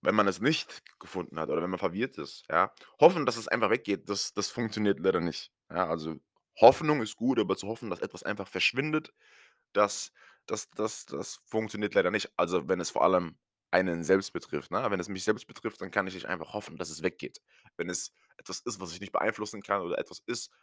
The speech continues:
was eine andere Person angeht und so, dann kann ich vielleicht einfach mal äh, zwei, drei Schritte zurück machen, mich zurücklehnen und, ähm, hoffen, dass es weggeht.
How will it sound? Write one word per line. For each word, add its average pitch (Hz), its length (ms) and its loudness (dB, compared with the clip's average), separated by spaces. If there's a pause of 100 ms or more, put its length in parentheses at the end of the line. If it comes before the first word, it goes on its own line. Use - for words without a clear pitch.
(160)
was 87 140 -2
eine 87 140 2
andere 107 260 0
Person 101 260 -4
angeht 104 320 -4
und 104 120 -14
so, 110 260 -4
dann 92 160 -10
kann 101 140 -4
ich 95 100 -10
vielleicht 90 320 -4
einfach 87 200 -8
mal 85 300 -2 (480)
äh, 90 380 2
zwei, 92 160 6
drei 92 180 2
Schritte - 260 -4
zurück - 280 -2
machen, 85 320 -2 (260)
mich - 200 -8
zurücklehnen 87 680 -4 (500)
und, 87 380 0
ähm, 78 340 6 (760)
hoffen, 110 220 8
dass 85 140 0
es 76 80 -8
weggeht. 104 440 0